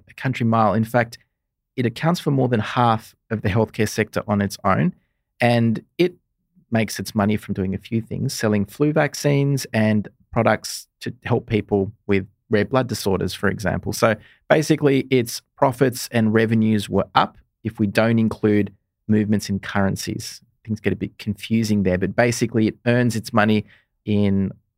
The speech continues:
uh, or reports in U S dollars, and the U S dollar's been very strong against pretty much all other currencies. And when that happens, that can actually be a negative for its profits, which go into the U S dollar. But a couple of things which were helpful, it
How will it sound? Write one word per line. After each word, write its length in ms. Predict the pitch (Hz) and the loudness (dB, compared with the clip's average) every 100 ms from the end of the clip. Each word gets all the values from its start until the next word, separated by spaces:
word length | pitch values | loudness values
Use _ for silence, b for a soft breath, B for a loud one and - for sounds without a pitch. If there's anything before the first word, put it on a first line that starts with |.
| 98 | -2
uh, 60 | |
or 160 | 92 104 | 0 2
reports 520 | 98 - 113 196 - | 0 2 0 0 0
in 140 | 101 | 2
U 180 | 101 101 | 4 2
S 140 | 101 - | 2 0
dollars, 480 | - 120 233 - - _ _ | 2 2 0 -4 -14 _ _
and 100 | 107 | 0
the 40 | 104 | 2
U 180 | 113 113 | 2 0
S 100 | - | 0
dollar's 300 | 107 104 - | 0 0 -2
been 320 | 98 98 95 - | -2 -2 -4 -2
very 240 | 104 98 | 0 0
strong 320 | - 107 104 | 0 0 2
against 340 | 101 98 101 - | 2 0 -2 -2
pretty 180 | 196 | 0
much 200 | 180 113 - | 2 0 0
all 180 | 113 110 | 0 2
other 160 | 104 | 0
currencies. 600 | - - 120 123 - 123 | -2 0 0 0 0 -2
And 140 | 101 110 | 0 2
when 100 | 113 | 2
that 120 | 139 | 2
happens, 540 | 143 123 107 95 135 - _ - | 2 2 2 0 -2 -6 _ -4
that 100 | 110 | -2
can 100 | 113 | 0
actually 280 | 98 - 101 | -2 -4 -2
be 100 | 101 | 0
a 40 | |
negative 600 | 95 98 101 95 92 - _ - | 2 0 0 -2 -4 -6 _ -2
for 280 | 98 98 - | 0 0 -2
its 160 | 190 | -12
profits, 600 | - - - - 101 - | -8 -4 -2 -2 -4 -4
which 240 | - 95 - _ _ - | -6 -6 -8 _ _ -2
go 140 | 110 | 0
into 420 | 117 113 - 113 - | 2 0 2 0 0
the 80 | 120 | 0
U 180 | 131 127 | 2 2
S 160 | 120 | 2
dollar. 280 | 156 180 110 | 2 4 4
But 200 | 120 113 b b | 2 0 b b
a 80 | 139 | -4
couple 280 | - 196 202 | 2 2 2
of 80 | 156 | 2
things 200 | 160 147 | 2 2
which 120 | 135 | 2
were 60 | |
helpful, 540 | 120 131 127 135 135 - | 2 2 2 0 0 -2
it 140 | 117 | -6